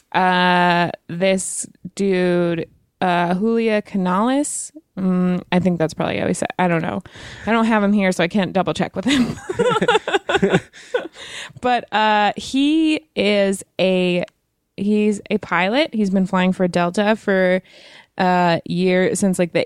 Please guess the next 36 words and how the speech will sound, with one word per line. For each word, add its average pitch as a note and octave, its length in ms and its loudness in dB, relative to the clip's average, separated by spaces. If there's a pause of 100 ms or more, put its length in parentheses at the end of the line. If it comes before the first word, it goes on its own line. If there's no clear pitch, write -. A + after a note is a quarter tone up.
eighties. F#3 640 0 (140)
Um, F#3 640 2 (400)
and F#3 100 0
his F#3 140 2
wife F3 280 2
works F#3+ 200 0
for F#3+ 140 0
Delta F3 520 0
as E3+ 220 2
well. E3+ 500 2 (100)
And F3+ 360 2
he G#3 460 0
has, G#3 440 -2
he G3+ 180 0
has F#3+ 320 2 (100)
a - 40 2
small G3+ 600 0 (160)
plane, F#3 480 2 (280)
and F#3+ 120 0
he G3+ 140 2
has F#3 180 0
been F#3+ 300 0
doing F3+ 680 -2 (400)
flights - 600 -2
to A3 320 0
Puerto G3+ 380 0
Rico F3+ 720 2 (180)
with, F#3 600 -2
uh, E3 280 2
care F#3+ 280 0
packages F3 560 0
and E3+ 140 0
aid, E3+ 400 2
and E3 240 2
also, E3 420 0
like, D#3 320 -4